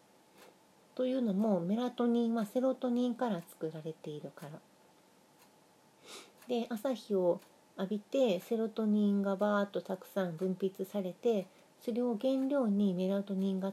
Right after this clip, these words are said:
作られていくから、セロトニンは減っていくっていうことになります。この原料になるセロトニンが足りてないと、メラトニンの原料として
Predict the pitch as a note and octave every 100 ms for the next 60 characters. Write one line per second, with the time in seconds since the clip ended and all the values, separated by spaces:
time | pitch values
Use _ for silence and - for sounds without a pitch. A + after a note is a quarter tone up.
0 | - - F#3 E3+ F3 E3+ F#3+ F#3 - -
1 | F3+ F#3+ G#3 F3 - - - - G#3 G3+
2 | G#3+ G3 F#3+ G3+ A#3 G3+ F3 - E3+ E3
3 | E3 A#3 A3+ - E3 - D#3+ D3 C#3+ C#3+
4 | C#3+ D3+ D3+ D3+ - _ - - _ -
5 | _ _ _ _ - _ - - - A3+
6 | A3+ A3+ C4 C#4 D#4+ C4 G3 E3 E3 -
7 | A#3+ A#3+ A#3+ A#3 A#3+ A#3 A#3 B3+ B3 C#4
8 | C4 G#3 F3+ E3+ G#3+ G3+ E3+ - - -
9 | _ - A3+ A#3 A#3 A#3 A3 A3 A3 G#3+
10 | A3 G3+ A3 A3 G#3+ A3+ G3+ E3+ E3 -
11 | - F3 E3